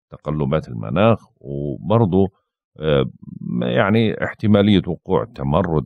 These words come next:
أو انقلاب عسكري أو يتم عزل أو قتل أحد القادة الكبار، أو بنشهد مظاهرات أو إضرابات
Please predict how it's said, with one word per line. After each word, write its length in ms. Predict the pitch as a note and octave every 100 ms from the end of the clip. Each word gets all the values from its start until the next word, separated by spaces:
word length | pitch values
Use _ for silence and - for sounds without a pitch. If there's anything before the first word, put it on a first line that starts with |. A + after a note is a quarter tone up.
| -
أو 140 | C2+ B1
انقلاب 420 | B1 C#2+ D#2 -
عسكري 580 | B1 E2+ - D#2 C#2 -
أو 140 | B1
يتم 300 | A#1+ - D#2
عزل 420 | G1+ C#2+ D#2+ C2 - _ F2+
أو 180 | F2 C#2+ -
قتل 360 | A2 - B1 - -
أحد 280 | - D#2+ B1
القادة 420 | G#1 - G2 E2+
الكبار، 540 | D2 - E2+ A2 G2+ - _ _ _ _ -
أو 180 | B2
بنشهد 400 | C3+ C#3+ C#3 C3+
مظاهرات 720 | A#2 A2+ A2+ A2 G2 G#2 G#2 -
أو 280 | G2 G2+
إضرابات 720 | G#2+ E2+ D2+ C#2 G#1 A1+ D#2+